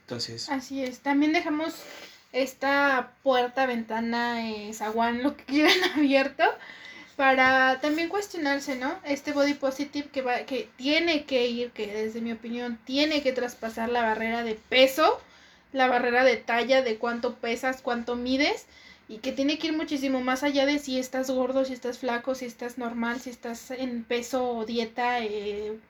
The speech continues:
Speaker 2: ejercicio, lo que tú quieras, ¿no? Que son cuerpos completamente diferentes y, y que el body positive no se tiene que basar únicamente en cuánto pesas, qué comes y si vas al gym, ¿no? O, este, si te alcanza para,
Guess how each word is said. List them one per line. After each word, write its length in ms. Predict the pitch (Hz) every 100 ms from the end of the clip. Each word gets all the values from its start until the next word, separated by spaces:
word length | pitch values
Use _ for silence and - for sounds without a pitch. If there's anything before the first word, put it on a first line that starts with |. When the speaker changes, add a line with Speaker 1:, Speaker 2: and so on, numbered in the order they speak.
| _ -
Speaker 2:
ejercicio, 680 | 240 240 240 233 262 254 240
lo 140 | 220
que 60 | 226
tú 140 | 233 226
quieras, 280 | 220 202
¿no? 200 | 226 269 285 - - - - -
Que 220 | 277 277
son 400 | 277 - - 302
cuerpos 480 | 294 - 370 - 403
completamente 560 | 403 339 349 359 349 359
diferentes 560 | 359 311 302 294 320
y, 160 | 285 262
y 80 | 262
que 120 | 247
el 60 | 262
body 460 | 285 320 330 320 -
positive 580 | 294 302 302 302 311 294
no 140 | 277
se 160 | 277 285
tiene 500 | - 285 349 359 254
que 100 | 233
basar 360 | 226 226 240 233
únicamente 640 | 233 233 226 226 220 220
en 120 | 220
cuánto 260 | 226 220 214
pesas, 480 | - 220 233 277 302 - - _ _
qué 160 | - 233
comes 440 | 233 240 254 415 - _ -
y 80 |
si 100 | 233
vas 180 | 233 226
al 100 | 240
gym, 260 | 233 233 233
¿no? 140 | 226 330 _ - _ -
O, 680 | 240 240 233 226 226 214 208 -
este, 680 | 240 - - 233 220 220
si 140 | 220 233
te 80 |
alcanza 480 | 220 226 240 233 247
para, 420 | 220 214 196 202